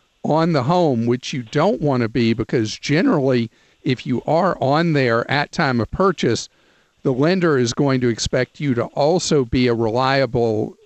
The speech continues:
um, you know, a, a liable party, I should say,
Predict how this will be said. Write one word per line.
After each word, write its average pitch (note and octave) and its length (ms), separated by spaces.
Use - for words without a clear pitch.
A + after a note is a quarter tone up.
um, G#2+ 360
you D3+ 120
know, A#2+ 540
a, A2 200
a - 60
liable D3+ 480
party, F#2+ 400
I G2 80
should A#2 220
say, G#2 320